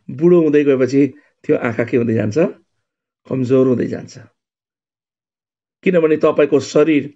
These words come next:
एउटा मिसिन जस्तै हो, या आँखा मिसिन जस्तै हो, सधैँभरि एकसाथ रहँदैन, प्रियहरू। कसले बनायो? परमेश्वरले। यसै कारण परमेश्वरले दिनुपर्ने महिमा हामीले दिनुपर्छ, प्रियहरू।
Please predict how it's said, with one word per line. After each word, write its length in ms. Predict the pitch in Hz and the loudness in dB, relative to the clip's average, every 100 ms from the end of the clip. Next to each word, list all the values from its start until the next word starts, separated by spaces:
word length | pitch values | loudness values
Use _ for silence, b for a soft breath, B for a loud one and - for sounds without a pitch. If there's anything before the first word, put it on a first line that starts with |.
| _ _ | _ _
एउटा 340 | _ _ - | _ _ -4
मिसिन 340 | 131 143 151 127 | 0 0 2 0
जस्तै 280 | 110 - | -2 -6
हो, 120 | - - _ _ _ _ _ | -10 -12 _ _ _ _ _
या 160 | 139 123 | -2 -2
आँखा 200 | 123 135 | -2 -2
मिसिन 300 | 135 123 135 | -2 0 0
जस्तै 280 | 113 110 - | -2 -6 -12
हो, 100 | 107 _ _ _ _ _ _ _ _ _ _ _ | -14 _ _ _ _ _ _ _ _ _ _ _
सधैँभरि 500 | - 139 147 139 135 | -4 0 2 2 2
एकसाथ 220 | - - 120 | 0 0 -2
रहँदैन, 380 | 113 107 104 | -2 -2 -4
प्रियहरू। 320 | 107 - 90 90 _ _ _ _ _ _ _ _ _ _ _ _ _ _ _ | -6 -10 -10 -16 _ _ _ _ _ _ _ _ _ _ _ _ _ _ _
कसले 220 | 131 147 | -4 -2
बनायो? 340 | 127 120 120 123 - _ _ _ _ _ _ _ _ | 0 0 0 -2 -6 _ _ _ _ _ _ _ _
परमेश्वरले। 580 | 107 87 73 - - _ _ _ _ _ _ _ _ _ _ _ _ _ _ | -14 -14 -16 -20 -20 _ _ _ _ _ _ _ _ _ _ _ _ _ _
यसै 140 | - 117 | -12 -6
कारण 140 | 127 | -2
परमेश्वरले 420 | 139 139 131 127 | 0 0 2 2
दिनुपर्ने 420 | 135 208 175 180 | 2 0 2 0
महिमा 240 | 151 143 127 | 2 0 0
हामीले 200 | 113 110 | 0 0
दिनुपर्छ, 440 | 113 107 107 - | -2 -2 -6 -8
प्रियहरू। 300 | 127 - 92 | -8 -8 -8